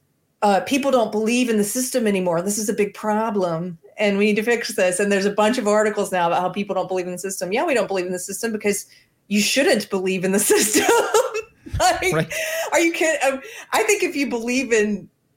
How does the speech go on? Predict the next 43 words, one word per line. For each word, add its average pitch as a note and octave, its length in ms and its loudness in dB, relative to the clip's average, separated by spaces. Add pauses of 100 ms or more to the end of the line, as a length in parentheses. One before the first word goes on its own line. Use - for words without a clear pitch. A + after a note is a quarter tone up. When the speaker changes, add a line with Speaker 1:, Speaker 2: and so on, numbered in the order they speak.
(140)
Speaker 1:
if G#3+ 140 -4
you A#3 100 -6
bel-, A3 300 -2
I G#3 100 0
don't G3 160 0
know. E3+ 180 -4
I F3 140 0
think G3+ 160 -8
if F#3 120 -18
you F#3+ 100 -8
believe E3 320 -6
in D#3+ 80 -10
the D#3+ 80 -10
system E3 360 -8
right D#3+ 120 -6
now, F3 40 4
Speaker 2:
Believing C4+ 340 2
Speaker 1:
you're B3 80 2
Speaker 2:
in G#3 60 4
the G3+ 60 4
system G3 440 2
is E3 160 0
the D#3 100 2
drug D3+ 600 2
that D3 140 -2
they C3+ 140 4
are A#2+ 120 2
keeping E3+ 440 -4
you D#3 140 2
addicted D#3+ 460 0
Speaker 1:
Yeah. - 80 -8
Speaker 2:
to. F#2+ 320 -2 (360)
It's - 220 0
like G#3 160 4
Speaker 1:
Yeah. F#3 320 2
Speaker 2:
when G3 260 6
the, E3+ 300 6 (220)
it's F3 180 4
like G3+ 180 2
when A3 140 6
those, F#3 260 4
uh, C#3 280 6 (760)
uh, A#2+ 380 4